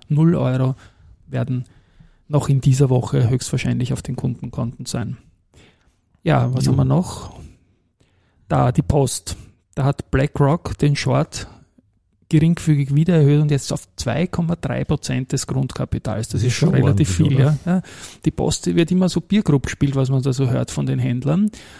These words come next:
Speaker 1: dass die angeblich, äh, eine super Ertragslage hat und, also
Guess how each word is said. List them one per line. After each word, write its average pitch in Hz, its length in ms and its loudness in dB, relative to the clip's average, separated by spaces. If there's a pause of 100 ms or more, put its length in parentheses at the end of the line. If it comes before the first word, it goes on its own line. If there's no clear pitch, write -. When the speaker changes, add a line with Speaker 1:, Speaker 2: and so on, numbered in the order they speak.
(140)
Speaker 1:
dass 151 200 -2
die 160 140 2
angeblich, 160 840 2
äh, 147 40 -8
eine 139 480 -2 (340)
super 170 380 0
Ertragslage 143 880 -2
hat - 420 -6 (520)
und, 160 500 2
also 147 200 -4